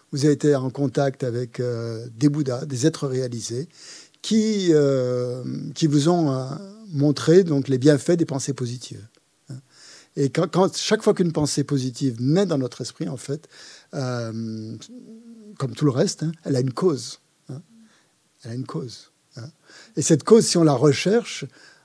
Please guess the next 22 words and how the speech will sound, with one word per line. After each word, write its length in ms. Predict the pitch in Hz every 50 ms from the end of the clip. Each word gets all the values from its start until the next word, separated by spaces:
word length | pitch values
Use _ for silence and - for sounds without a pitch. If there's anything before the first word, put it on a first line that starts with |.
| _
on 100 | - 196
va 220 | 139 135 123 127 123
retrouver, 600 | 123 - - - 143 135 135 160 175 180 165 143
euh, 440 | 131 127 123 120 127 123 123 131 131
des 160 | 117 113 135
pen-, 200 | - 147 - -
d'autres, 240 | 175 143 165 - - _ _ _ _
peut-être 260 | - 135 135 139 123
des 100 | 117 131
pensées, 460 | - 135 131 127 - - 185 233 247
tout 100 | 233 -
ça, 180 | 165 - - 202 - - - - _ _
mais, 120 | 147 151
sur, 240 | 143 - - 196 202 202
mais 320 | 185 151 151 151 147 - - _ _ _
certainement 480 | - - - 190 156 185 175 170 196 202
des 200 | 156 147 135 175
enseignements 580 | 170 - - 165 160 165 170 156 147 139 139 - _ _ _ _ _ _
que 100 | - 156
l'on 200 | 147 139 139 131
a 100 | 131 127
reçus. 420 | 113 131 131 - - - 117 107